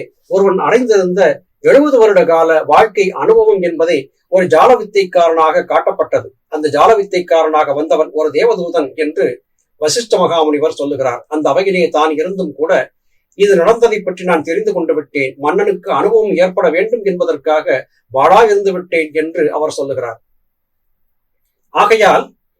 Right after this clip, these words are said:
எல்லா விவகாரங்களை செய்வதும் அவைகளின் பலன்களை அனுபவிப்பதும் மனதாகிய புருஷனே. ஆதலால் இம்மனதை மேற்சொல்லியபடி வசம் செய்து கொண்டு ஆத்ம நோக்கத்தில் திறமாக இருப்பாயாக.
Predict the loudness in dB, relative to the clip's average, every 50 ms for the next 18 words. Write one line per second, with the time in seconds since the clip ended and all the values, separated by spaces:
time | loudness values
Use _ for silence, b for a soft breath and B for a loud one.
0 | _ _ _ _ -2 0 0 2 4 4 4 4 2 2 2 2 2 4 4 4
1 | 4 4 4 2 0 -2 -4 -4 -6 -6 -6 -4 -2 -2 -2 -4 -4 -8 -4 -2
2 | 0 0 2 2 0 -2 -2 -2 0 0 2 2 4 2 2 0 -2 -2 -2 0
3 | 2 4 2 2 2 0 0 0 0 0 -2 -4 _ _ _ _ _ _ -4 -2
4 | 0 2 4 4 4 2 2 0 -2 -6 -4 -2 -2 -2 0 0 -2 -2 -2 -6
5 | -10 _ _ _ _ _ _ _ -2 2 4 4 4 6 4 4 2 0 -6 _
6 | _ -4 -2 0 2 4 4 4 4 4 2 2 2 0 0 0 0 0 -2 0
7 | 2 0 0 2 2 0 2 2 2 2 2 0 0 0 -2 -2 -2 -2 -2 -2
8 | -2 -2 -2 -4 -4 -6 -10 _ _ _ _ _ -2 0 2 0 0 2 4 6
9 | 6 6 6 2 -2 -8 -8 -8 -10 -6 -2 0 2 2 2 2 2 0 0 0
10 | -2 -2 -4 -2 -2 0 0 0 0 -2 -4 -4